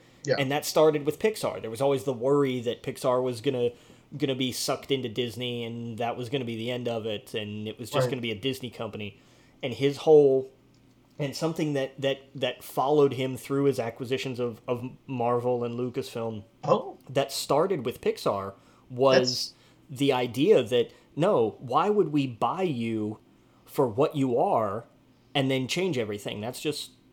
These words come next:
Speaker 2: dumb. <laughs>
Speaker 1: Yes. Speaking of Pixar, did you see Soul?
Speaker 2: Yes, I did.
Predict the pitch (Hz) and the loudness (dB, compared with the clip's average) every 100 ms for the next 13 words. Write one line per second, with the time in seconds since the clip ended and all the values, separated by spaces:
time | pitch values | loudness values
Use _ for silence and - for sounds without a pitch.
0 | 113 123 151 - 104 - - - - - | -2 0 0 -4 -12 -14 -14 -14 -18 -20
1 | _ _ _ _ _ _ - - _ 165 | _ _ _ _ _ _ -16 -16 _ 4
2 | 170 - - - - - 240 226 214 - | 4 -2 -12 -20 -20 -6 -4 0 0 0
3 | - - 120 139 135 151 185 - 185 - | 0 0 -2 -4 -8 -6 -4 -2 -4 -2
4 | 214 - - - _ _ 170 202 - - | -2 -2 -6 -20 _ _ 0 2 -2 -4
5 | - 131 143 - | -2 0 0 -2